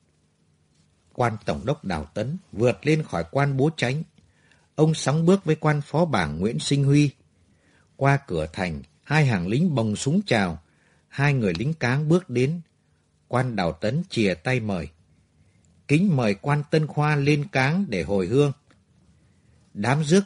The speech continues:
quan vinh quy cũng đã đợi đón tại địa phận cửa thành Tây. Quan phó bảng chắp tay vái, "Đa tạ cụ thượng và quý quan. Xin cụ thượng cho phép kẻ hàn nho, tức là học trò nghèo, được giữ trọn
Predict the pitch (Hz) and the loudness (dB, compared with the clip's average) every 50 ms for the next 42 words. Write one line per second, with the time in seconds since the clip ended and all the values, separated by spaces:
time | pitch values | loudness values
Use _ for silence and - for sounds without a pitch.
0 | - - 147 147 147 143 135 156 156 156 151 - 156 156 156 143 - - - - | 0 0 0 2 2 2 2 2 0 0 2 4 6 6 6 4 2 -6 -10 -8
1 | 156 160 160 135 123 107 - - 110 113 120 151 185 196 - 110 95 - 98 113 | -6 -6 -4 -2 -2 -4 -4 -4 -4 -2 0 0 -2 -2 -2 -4 -4 -2 -4 -4
2 | 113 90 - - - 110 90 76 - - - 92 85 85 - - - 92 82 78 | -4 -4 -6 -6 -6 -6 -6 -8 -12 -6 -4 -2 -2 -2 -4 -4 -4 -4 -4 -4
3 | - - 123 131 113 - - _ _ _ _ _ _ _ _ _ _ _ _ _ | -4 -2 -2 -2 -2 -4 -10 _ _ _ _ _ _ _ _ _ _ _ _ _
4 | _ _ _ _ _ _ _ _ _ _ _ _ _ _ _ _ _ _ _ _ | _ _ _ _ _ _ _ _ _ _ _ _ _ _ _ _ _ _ _ _
5 | _ _ _ _ _ _ 120 120 120 120 113 - - 135 147 139 104 85 73 - | _ _ _ _ _ _ -2 -2 -2 -2 -6 -6 -6 -4 -2 -2 -4 -4 -4 -8
6 | - - _ 135 131 - _ _ - 110 113 113 101 104 101 101 110 127 135 - | -12 -8 _ -4 -4 -4 _ _ -6 -4 -4 -4 -4 -6 -6 -6 -6 -8 -10 -14
7 | _ _ _ _ _ _ _ _ - 98 123 139 143 143 143 143 - 120 104 80 | _ _ _ _ _ _ _ _ -10 -2 0 2 2 2 2 0 0 0 0 -2
8 | 80 - - 104 76 - - 87 110 110 92 - - - 87 98 92 87 80 - | -4 -6 -8 -8 -8 -6 -4 -2 -2 -2 -2 -4 -10 -10 -6 -4 -4 -4 -4 -6
9 | - 117 127 156 170 - - 131 139 139 131 120 - _ _ _ _ _ _ _ | -6 -4 -2 -2 -4 -2 0 2 2 2 0 -2 -8 _ _ _ _ _ _ _
10 | _ _ _ _ _ _ _ - - 170 170 160 - - 113 107 - 131 123 107 | _ _ _ _ _ _ _ 0 4 4 4 4 2 -2 -8 -2 -2 -2 -2 -2
11 | 107 - - 151 151 143 - 175 196 196 - _ - 92 87 80 - - 110 110 | -4 -4 -2 -2 -2 0 2 0 0 0 -2 _ -2 -2 -2 -2 -2 -4 -4 -4
12 | 104 98 95 104 113 139 147 151 147 139 - _ _ _ _ _ _ 165 165 - | -4 -4 -4 -2 0 2 2 2 2 0 -2 _ _ _ _ _ _ -6 -4 -4
13 | 120 92 95 85 - _ - 92 85 87 92 95 92 85 80 - - _ _ _ | -6 -6 -6 -10 -8 _ -6 -6 -4 -4 -4 -2 -2 -4 -6 -8 -14 _ _ _
14 | _ _ - 143 127 - - - - 151 180 196 - - 120 104 | _ _ -2 0 0 0 -2 -6 -6 -4 -2 -2 0 0 -2 -2